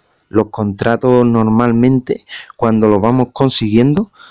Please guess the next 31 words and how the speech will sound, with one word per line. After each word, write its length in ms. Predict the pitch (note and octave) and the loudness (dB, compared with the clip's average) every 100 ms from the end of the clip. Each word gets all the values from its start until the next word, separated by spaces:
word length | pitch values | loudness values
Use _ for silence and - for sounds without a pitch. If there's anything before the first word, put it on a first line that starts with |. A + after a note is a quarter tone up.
| _ _ | _ _
los 200 | A2+ G2 | -2 0
vamos 240 | A#2 B2+ B2 | 0 -2 -4
consiguiendo 840 | B2+ A2+ A#2 G#2 A#2+ C#3+ E3+ A3 - | -4 -4 -4 0 2 2 0 -2 -2
por 220 | G#2+ G#2 | -4 -2
piezas, 480 | A2 A#2+ - E3 C#3+ | -2 -2 0 -2 -2
aquí 220 | G#2+ A#2 | 0 0
lo 120 | G#2+ | 2
veis. 260 | A2+ E3+ - _ _ _ _ | 2 0 -6 _ _ _ _
Tengo 240 | A#2 A2+ | 0 2
dos 140 | A2 G#2+ | 2 0
piezas, 280 | A#2+ A#2 A2 | -2 -2 -4
por 140 | G#2+ | -2
ejemplo, 380 | G#2 A#2 A2 G#2+ | 0 0 0 0
en 160 | G#2 G#2+ | 0 2
Metacross, 600 | B2+ - C#3 - D3+ D#3+ - _ - - - _ | 0 0 -6 0 0 0 -6 _ -20 -20 -20 _
y 220 | F3+ F#3+ | 0 2
cuando 360 | D3+ B2+ A2+ | 0 0 -2
tengamos 460 | - G#2+ A2+ C#3 C3 | -4 -4 -2 -4 -4
cuatro 420 | - B2+ B2 A#2+ | -2 -2 -2 -6
piezas, 520 | A#2 C3 C3+ F3+ - _ _ C3+ A#2+ - | -2 -4 -4 -10 -12 _ _ -14 -14 -4
cada 280 | A#2+ A#2+ | 0 0
contrato 500 | A#2 A#2 A2 B2+ - | -2 -6 -4 -4 -4
se 160 | - - | -14 -12
compone 560 | A#2 G#2+ C#3 D#3 F#3+ G3 - - _ - | -14 -8 -6 -6 -8 -16 -20 -20 _ -6
de 140 | A2+ | -2
cuatro 320 | A#2 A#2 A#2+ | 0 -2 -2
piezas. 320 | A2+ G#2 G2+ | -2 -2 -4
Por 160 | F#2+ G2 | -4 -2
ejemplo, 640 | G2 A#2 A2 - F2+ F2+ - - - - | 0 0 -2 -6 -18 -18 -20 -20 -20 -4
Metacross 720 | A#2 A2+ A#2+ - - A2+ G#2+ | -2 0 -2 -6 -4 -4 -4
Contract 640 | - G#2+ G2+ A2 G#2+ G2+ | -12 -14 -6 -2 -2 -4